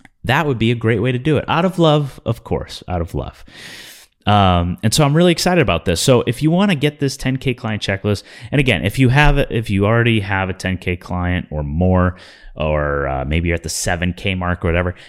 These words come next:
everyone can benefit from it, 'cause I think there's things on here that maybe you didn't think about before, or it'll give you some new ideas potentially. So I'm really excited about it. If you want to get this checklist,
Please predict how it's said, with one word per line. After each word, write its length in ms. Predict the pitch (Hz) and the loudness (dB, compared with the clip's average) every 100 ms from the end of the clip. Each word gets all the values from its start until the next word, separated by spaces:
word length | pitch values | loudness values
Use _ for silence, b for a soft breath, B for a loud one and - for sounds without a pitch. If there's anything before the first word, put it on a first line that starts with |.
| B | B
everyone 340 | 160 180 190 175 | -2 0 0 0
can 140 | 98 | 0
benefit 360 | 95 107 95 85 | 2 0 -4 -4
from 220 | 85 82 | -4 -4
it, 100 | - B B B | -6 B B B
'cause 160 | - 104 | -4 -2
I 80 | 120 | 0
think 220 | 165 143 | -2 0
there's 200 | 131 - | 0 2
things 280 | 120 110 104 | 0 0 0
on 140 | 98 | -2
here 240 | 92 104 | 0 0
that 160 | 95 71 | 0 0
maybe 220 | 92 90 | 0 0
you 80 | 87 | 0
didn't 240 | 85 78 | 0 -4
think 260 | - 90 80 | -6 -8 -6
about 420 | 78 62 64 - | -6 -6 -8 -6
before, 540 | - - 60 - - - | -6 -6 -4 -2 -4 -4
or 140 | 120 123 | 2 4
it'll 120 | 131 | 4
give 240 | 117 127 | 2 0
you 60 | 120 | 0
some 240 | 117 107 | -2 0
new 160 | 95 87 | 2 2
ideas 540 | 78 73 71 69 67 | 0 0 -2 -4 -4
potentially. 760 | - - - 69 - - 50 - B B B B B | -6 -8 -8 -10 -8 -10 -10 -14 B B B B B
So 300 | - 123 98 | -2 2 2
I'm 200 | - 110 | 0 0
really 140 | 117 113 | 2 2
excited 300 | - 107 101 | 2 0 0
about 240 | 101 98 | 0 -2
it. 100 | 101 | -2
If 160 | 104 - | -6 -2
you 80 | 117 | -2
want 380 | 104 117 127 - | 2 2 0 -2
to 80 | 107 | -4
get 240 | 104 - | -4 -4
this 160 | 101 - | -12 -12
checklist, 640 | - 92 - 85 80 - | -8 -8 -6 -4 -4 -6